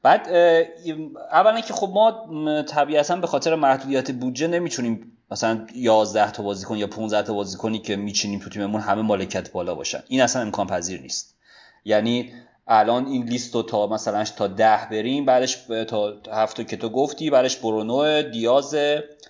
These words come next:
سانچز و پوگبا. اه، بازم تاکید می‌کنم مالکیت اوورال اینا.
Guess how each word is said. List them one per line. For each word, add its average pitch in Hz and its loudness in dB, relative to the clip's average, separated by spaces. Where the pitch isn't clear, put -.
سانچز 123 0
و 139 4
پوگبا. 98 -6
اه، 101 0
بازم 117 4
تاکید 123 -2
می‌کنم 135 2
مالکیت 107 -4
اوورال 82 -6
اینا. 57 -16